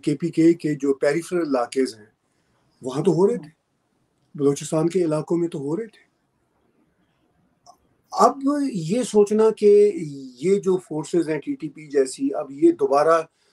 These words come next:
main शहरों को घुसती नजर आ रही हैं, तो वो तो already वहाँ पे मौजूद है।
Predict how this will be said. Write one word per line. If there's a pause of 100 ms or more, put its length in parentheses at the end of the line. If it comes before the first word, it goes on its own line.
(160)
main
शहरों
को
घुसती
नजर
आ
रही
हैं, (640)
तो
वो
तो
already
वहाँ
पे
मौजूद
है।